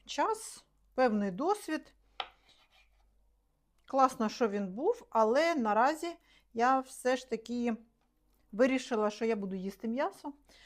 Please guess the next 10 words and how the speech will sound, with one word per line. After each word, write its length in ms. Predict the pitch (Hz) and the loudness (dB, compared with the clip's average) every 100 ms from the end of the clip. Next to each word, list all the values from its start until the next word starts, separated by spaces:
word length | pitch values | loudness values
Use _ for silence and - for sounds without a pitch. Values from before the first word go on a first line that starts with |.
| - _ | -20 _
Точніше, 680 | 240 - 294 311 302 254 | -8 -4 -4 -4 -2 -4
знаєте, 540 | 240 294 277 226 202 196 - - - | -2 -2 -2 -2 -2 -6 -16 -20 -8
я 420 | 226 254 262 247 | 2 4 4 2
не 120 | 240 | 0
те, 160 | 247 349 | -2 -4
що 180 | - 214 | -6 -8
я 220 | 190 226 | -2 0
прям 280 | 190 196 170 | 0 -2 -2
так 220 | 185 - | -6 -6
вирішила. 720 | 202 269 180 160 - 165 196 | -2 0 0 -2 -6 -8 -8